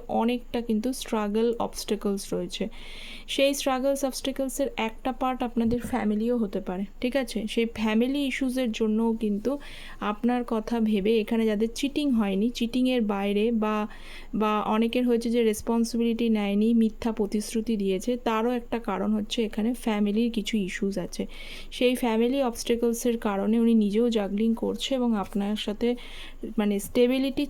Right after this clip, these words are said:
চেয়েও, কমিটমেন্ট চেয়েও আপনার সাথে থাকার কথা ভেবে উনি থাকতে পারছেন না, ঠিক আছে? Four of Swords and Temperance। দেখুন, আপনার সাথেই উনি আলটিমেট হ্যাপিনেসটা পান।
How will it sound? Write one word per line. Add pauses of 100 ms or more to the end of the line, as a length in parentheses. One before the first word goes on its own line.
চেয়েও, (400)
কমিটমেন্ট
চেয়েও
আপনার
সাথে
থাকার
কথা
ভেবে
উনি
থাকতে
পারছেন
না, (960)
ঠিক
আছে? (1600)
Four
of (160)
Swords
and
Temperance।
দেখুন,
আপনার
সাথেই
উনি
আলটিমেট
হ্যাপিনেসটা
পান।